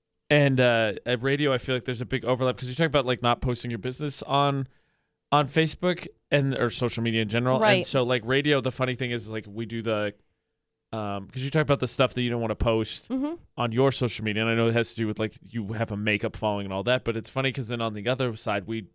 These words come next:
Speaker 1: talk about basically everything every
Speaker 2: Well,
Speaker 1: day from six to ten A M.
Speaker 2: right, and that's the thing is I need to figure out how to be able to, uh, direct what we do on air into video, into Instagram. Like, to be able to just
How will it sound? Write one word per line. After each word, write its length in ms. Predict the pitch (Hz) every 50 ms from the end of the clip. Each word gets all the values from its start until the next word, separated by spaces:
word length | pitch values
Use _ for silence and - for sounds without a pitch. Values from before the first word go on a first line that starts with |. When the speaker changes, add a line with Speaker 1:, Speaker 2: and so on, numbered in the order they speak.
| _
Speaker 1:
talk 240 | - - 104 104 -
about 200 | 95 107 107 -
basically 520 | - 117 120 113 113 113 107 - 104 - -
everything 640 | - 123 - - 120 113 - 117 113 113 113 - -
every 160 | - - 415 440
Speaker 2:
Well, 100 | 415 370
Speaker 1:
day 220 | - 123 120 117 113
from 160 | - 110 110
six 240 | - - 120 113 -
to 80 | - 113
ten 200 | - - 113 104
A 40 | 392
M. 60 | 392
Speaker 2:
right, 260 | 403 403 311 - -
and 120 | 311 311
that's 160 | 359 392 392 -
the 60 | 415
thing 240 | - - 392 370 359
is 120 | 339 285 277 -
I 120 | 277 311
need 120 | 330 349
to 80 | 320 427
figure 320 | - - 381 285 349 339
out 160 | 320 294 254 247
how 140 | 277 285
to 120 | 285 - 277
be 140 | 226 247 233
able 160 | 220 208 208
to, 420 | - - 233 220 214 208 202 196 - - - - - _ _ _ _ _ _ _ _ _ _ _ _ _ -
uh, 40 | - - - 220
direct 680 | 208 269 247 247 220 269 277 294 320 320 - - - 285
what 300 | 240 233 254 277 254 233
we 100 | 294 277
do 460 | 214 190 233 247 226 208 196 190 196
on 260 | 165 - 202 214 233
air 400 | 233 185 160 143 147 180 220 - - _ _ _ _ _ _ _ _ _ _ _ _ _ _ _ _ _ _ _ _ _ _ _ _ _ _ _ _ _ _ -
into 600 | 277 285 294 311 - - - 285 269 262 254 247 220
video, 600 | 202 247 269 254 240 220 208 190 190 185 185 185 -
into 680 | 254 262 262 262 - - 269 247 233 233 226 220 202 -
Instagram. 640 | - 220 208 - - 190 175 151 143 85 - 196 - _ _
Like, 320 | - 214 214 208 214 - - - - - -
to 80 | -
be 100 | 233 277
able 140 | 277 269 269
to 80 | 247 240
just 240 | 214 247 247 -